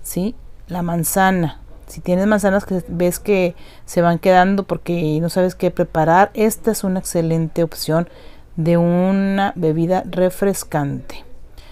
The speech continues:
Vamos a poner igual la cucharadita de canela, una cuchara-, una cucharada sopera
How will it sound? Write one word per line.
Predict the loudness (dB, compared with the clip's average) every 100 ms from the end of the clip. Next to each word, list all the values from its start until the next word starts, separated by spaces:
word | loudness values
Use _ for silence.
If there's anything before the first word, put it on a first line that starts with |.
| -20 -12
Vamos | -4 -2 -2
a | -2
poner | 0 2 2
igual | 2 2
la | 2
cucharadita | -2 -4 -2 -2 -4 -4 -4
de | -2 -4
canela, | -2 -2 0 0 0 -2 -6
una | -8
cuchara-, | -8 -10 -6 -6 -4
una | -6
cucharada | -4 -2 0 0
sopera | -4 -4 0 0